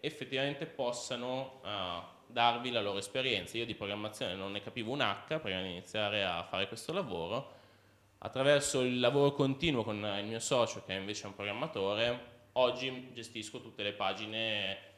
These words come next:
statiche che dobbiamo creare sul nostro sito le faccio da solo, le faccio in dieci minuti. Ma non so comunque <laughs> nulla di programmazione probabilmente, ma so quello che mi serve per muovere le connessioni fra i puntini che devo collegare.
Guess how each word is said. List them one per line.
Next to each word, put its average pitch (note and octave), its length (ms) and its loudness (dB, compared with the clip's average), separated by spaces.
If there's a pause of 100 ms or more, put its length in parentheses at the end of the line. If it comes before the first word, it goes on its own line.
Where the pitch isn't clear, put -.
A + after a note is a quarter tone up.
(140)
statiche A2+ 460 -2
che G2+ 80 -6
dobbiamo G2+ 360 -6
creare A2 300 0
sul G#2+ 140 -10
nostro A2 240 -8
sito G2+ 340 -4
le F#2+ 80 -4
faccio G2+ 300 -4
da G#2+ 100 -4
solo, G2+ 300 -6
le G2+ 80 -4
faccio - 320 -6
in G2+ 60 -10
dieci F#2 260 -6
minuti. G#2+ 360 -6 (800)
Ma G#2+ 120 -2
non A2+ 220 -2
so - 520 4
comunque C3 560 0 (220)
<laughs> - 160 -6 (160)
nulla B2 200 2
di A2 140 -4
programmazione A2+ 880 0
probabilmente, G#2 540 -4
ma A#2 120 0
so - 720 0
quello B2 240 2
che B2 100 -2
mi C3 120 -2
serve B2+ 540 4
per A#2+ 720 4 (520)
muovere B2+ 500 8
le B2+ 100 2
connessioni A2 760 0
fra G#2 140 -2
i F#2+ 60 2
puntini G#2+ 580 -4
che G#2 100 -4
devo F2+ 200 -2
collegare. E2+ 640 -4